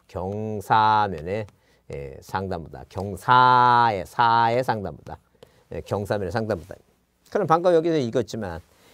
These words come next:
자, 이렇게 세 가지는 뭐예요? 이 세 가지는, 자, 세 가지는 <clears throat> 구조물의 소유권자가 만약에 다르다면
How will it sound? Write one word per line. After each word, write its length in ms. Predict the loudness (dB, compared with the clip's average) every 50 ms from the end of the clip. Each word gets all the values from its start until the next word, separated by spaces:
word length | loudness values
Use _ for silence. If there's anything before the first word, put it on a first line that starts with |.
| _ _ _ _
자, 180 | 0 2 2
이렇게 260 | 4 2 0 -2 -4
세 260 | -6 -2 -2 -2 0 2
가지는 340 | 2 0 0 0 -2 -4
뭐예요? 200 | -2 -2 -2 -2
이 180 | -2 -4 -4 -4
세 160 | -2 -4 -2
가지는, 840 | -2 -2 -2 -2 -4 -4 -4 -4 -2 -2 -2 -2 -2 -4 -6 -10 -16 _ _ _ _ _ _ _ _
자, 220 | _ -4 -2 -2 -2
세 140 | -2 0 0
가지는 680 | 0 -2 -2 -4 -4 -6 -4 -2 0 2 2 2 0
<clears throat> 20 | -4
구조물의 440 | -4 -2 -2 0 0 2 2 0
소유권자가 480 | 0 0 -4 -2 -2 -2 0 0 0 0
만약에 300 | -2 -2 -2 -2 -4 -4
다르다면 640 | -4 -6 -10 -10 -10 -10 -10 -6 -4 -2 -2 -4